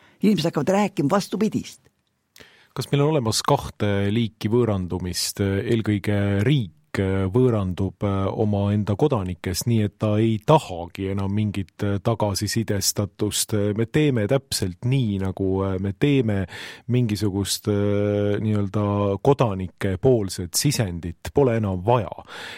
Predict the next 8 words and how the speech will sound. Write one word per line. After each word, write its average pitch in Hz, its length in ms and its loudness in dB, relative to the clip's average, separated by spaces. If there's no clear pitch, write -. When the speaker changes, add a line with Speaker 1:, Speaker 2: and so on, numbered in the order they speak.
Speaker 2:
Ja 117 380 2
teisalt, 120 560 0
äh, 104 200 0
kodanikud, 95 840 -2
äh, 101 560 0
võõranduvad, 98 960 0
äh, 104 520 0
riigist. - 640 -4